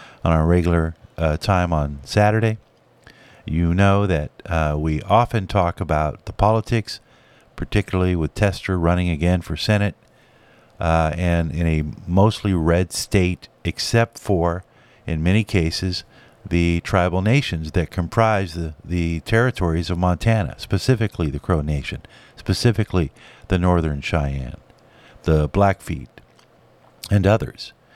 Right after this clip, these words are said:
And what's happening right now is that you are being affected by the drug cartels of Mexico because of the free flow of migrants into this country,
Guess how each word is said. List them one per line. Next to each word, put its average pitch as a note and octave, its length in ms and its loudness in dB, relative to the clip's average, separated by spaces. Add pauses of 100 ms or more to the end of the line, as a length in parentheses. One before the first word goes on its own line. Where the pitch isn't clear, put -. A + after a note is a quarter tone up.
(280)
And F2 120 2
what's E2+ 140 0
happening A#2 400 2
right F#2+ 240 0
now E2 440 0
is D#2+ 220 -6
that D#2 120 -2
you F#2 300 4
are A2 80 4
being F#2+ 240 2
affected F2+ 640 -4 (500)
by D#2 240 2
the D2+ 140 -4
drug F#2+ 320 2
cartels D#2+ 840 -2 (640)
of D#2 380 0
Mexico - 640 -6 (260)
because D#2+ 340 -2
of E2 120 -2
the D2+ 140 -2
free A2+ 340 0
flow G2 560 0 (500)
of D#2+ 180 -2
migrants F2 560 0
into F#2 280 0
this G2 200 0
country, G2+ 460 -4